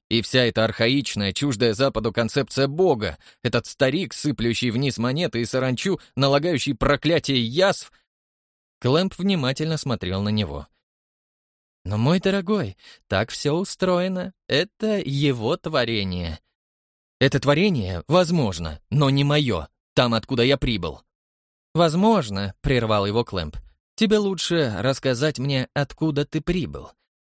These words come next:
Тетраграмматон не ознакомил меня с этим аспектом ситуации.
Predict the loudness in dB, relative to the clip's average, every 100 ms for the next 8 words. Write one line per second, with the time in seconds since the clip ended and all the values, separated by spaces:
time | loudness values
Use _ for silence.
0 | _ _ 0 0 0 -2 0 0 0 0
1 | -2 -4 -2 0 0 -2 -2 -2 -4 -4
2 | -2 -2 -2 -4 -4 -2 -4 -2 -4 -2
3 | -6 -4 -4 -4 -4 -8 -8